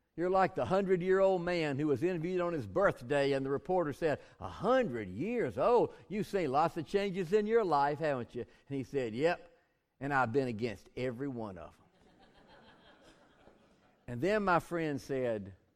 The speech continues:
"Both of you are in this church, and we like it that way,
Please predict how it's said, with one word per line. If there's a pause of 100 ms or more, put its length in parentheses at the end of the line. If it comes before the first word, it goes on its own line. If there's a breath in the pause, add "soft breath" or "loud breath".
(1160)
"Both
of
you (880)
are
in
this
church, (1300)
and
we
like
it (400)
that (140)
way,